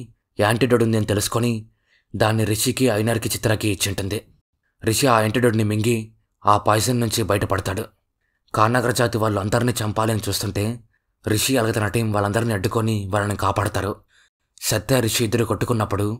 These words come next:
సత్యకి దెబ్బలు బాగా తగులుతాయి. పోలీసులు అక్కడికి వచ్చి కానాగర జాతి వాళ్ళందరినీ అరెస్ట్ చేసి సత్యాన్ని హాస్పిటల్కి పంపిస్తారు. ఖ్యాతికి రిషి అంటే చాలా ఇష్టం. అందుకే తను మగ్ర నుంచి బయటికి వచ్చేందుకు తనకి హెల్ప్ చేసి ఉంటుంది. ఖ్యాతి జైలుకి వెళ్లే ముందు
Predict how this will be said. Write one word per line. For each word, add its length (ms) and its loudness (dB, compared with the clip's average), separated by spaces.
సత్యకి 440 -2
దెబ్బలు 280 2
బాగా 260 2
తగులుతాయి. 480 -2
పోలీసులు 440 4
అక్కడికి 260 -2
వచ్చి 260 0
కానాగర 360 2
జాతి 220 0
వాళ్ళందరినీ 420 2
అరెస్ట్ 260 -2
చేసి 240 0
సత్యాన్ని 460 -2
హాస్పిటల్కి 420 0
పంపిస్తారు. 480 -2
ఖ్యాతికి 500 0
రిషి 340 0
అంటే 220 -2
చాలా 240 0
ఇష్టం. 320 -2
అందుకే 400 2
తను 200 0
మగ్ర 240 0
నుంచి 220 0
బయటికి 320 -2
వచ్చేందుకు 460 -4
తనకి 260 -2
హెల్ప్ 180 -4
చేసి 200 0
ఉంటుంది. 300 -6
ఖ్యాతి 300 4
జైలుకి 360 2
వెళ్లే 200 2
ముందు 260 0